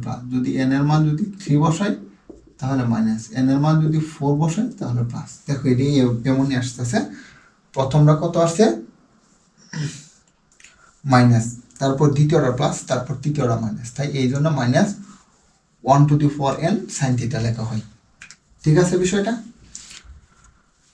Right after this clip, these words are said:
আশা করি তোমরা সবাই বুঝতে পেরেছ। তারপর আমরা এখানে এই সূত্রটা, এই যে আমরা sin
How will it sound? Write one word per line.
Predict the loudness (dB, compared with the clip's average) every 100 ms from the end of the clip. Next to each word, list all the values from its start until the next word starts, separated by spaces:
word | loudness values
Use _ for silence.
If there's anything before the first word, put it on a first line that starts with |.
| _ 0
আশা | 2 6
করি | 6 6 8
তোমরা | 8 8
সবাই | 2 0 0
বুঝতে | 2 2
পেরেছ। | 2 2 4 2 0 -10 -14 2
তারপর | 2 4 2 2
আমরা | 4 4 4 0 -10 -20 -20 _ -20 _ _ -6 -6 -6 -10 2 4
এখানে | 4 2 0
এই | 0
সূত্রটা, | -2 -2 0 0
এই | 0
যে | -2 -4 -6 -12 -16 -18 -20 -20 -20 _ -8
আমরা | -2 -2 -2 -8 -2
sin | 0 2